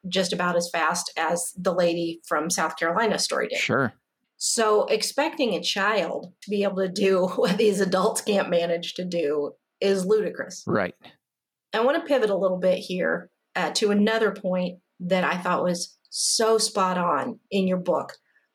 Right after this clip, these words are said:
Speaker 1: We're used to hearing stories about grooming, grooming behavior,
Speaker 2: Mm-hmm.
Speaker 1: um, and what that leads to.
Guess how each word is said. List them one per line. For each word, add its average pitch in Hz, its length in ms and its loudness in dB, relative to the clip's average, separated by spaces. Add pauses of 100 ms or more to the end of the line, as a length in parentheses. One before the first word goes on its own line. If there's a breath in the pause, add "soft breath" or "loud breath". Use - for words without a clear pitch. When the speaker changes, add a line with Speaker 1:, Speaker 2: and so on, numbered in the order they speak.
Speaker 1:
We're 254 300 2
used 302 460 2
to - 80 0
hearing 202 420 2
stories 185 560 2
about 170 360 -2
grooming, 175 560 -2 (340)
grooming 98 440 4
behavior, 90 720 2
Speaker 2:
Mm-hmm. 120 280 0 (280)
Speaker 1:
um, 170 200 2
and 175 140 2
what 196 160 0
that 185 160 0
leads 180 260 2
to. 180 260 0